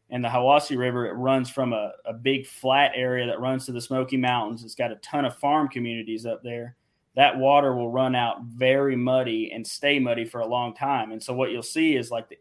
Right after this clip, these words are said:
east side of the lake below that will be blown out for a long time, whereas the west side of the lake will remain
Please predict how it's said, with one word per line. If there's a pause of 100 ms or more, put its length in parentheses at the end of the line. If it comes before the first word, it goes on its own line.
east
side
of
the
lake
below
that
will
be
blown
out (840)
for
a
long
time, (680)
whereas
the
west
side
of
the
lake
will
remain